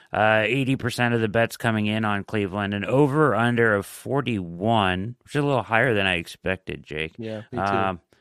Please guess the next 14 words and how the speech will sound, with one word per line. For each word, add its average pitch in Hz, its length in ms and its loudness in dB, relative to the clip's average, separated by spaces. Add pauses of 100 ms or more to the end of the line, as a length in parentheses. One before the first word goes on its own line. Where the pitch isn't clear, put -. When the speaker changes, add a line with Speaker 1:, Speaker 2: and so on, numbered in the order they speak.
(640)
Speaker 1:
now, 117 340 0
the 104 160 -4
Colts 151 280 0
have 120 200 2
scored 113 240 -4
over 95 160 -4
twenty 95 260 -6
points 92 320 -6
in 87 60 -6
every 80 180 -6
game 78 240 -6
this - 240 -14
year, 67 160 -10
so, 73 380 -8